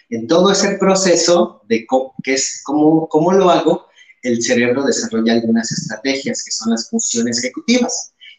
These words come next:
Y esas funciones ejecutivas, más arriba va la metacognición,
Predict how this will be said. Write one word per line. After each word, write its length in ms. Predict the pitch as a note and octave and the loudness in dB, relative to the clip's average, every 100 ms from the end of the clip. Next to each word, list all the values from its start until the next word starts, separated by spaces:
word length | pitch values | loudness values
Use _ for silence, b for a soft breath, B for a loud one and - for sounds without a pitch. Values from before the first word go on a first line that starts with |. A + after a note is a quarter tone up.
| - | -4
Y 120 | B2+ | -2
esas 180 | F#3+ F3+ | 0 0
funciones 380 | E3+ D#3+ D#3 D#3 | 0 2 2 0
ejecutivas, 580 | - D3 C#3 B2 A#2+ - | -2 0 2 2 -2 0
más 380 | A2+ B2+ C#3 D#3+ | 2 4 2 0
arriba 320 | D3 C#3 B2 | 0 0 2
va 120 | A#2+ | 2
la 160 | A#2+ B2+ | 2 2
metacognición, 840 | B2+ D#3 D3+ - A#2 - - G#2 | 2 2 0 -4 -8 -8 -8 -10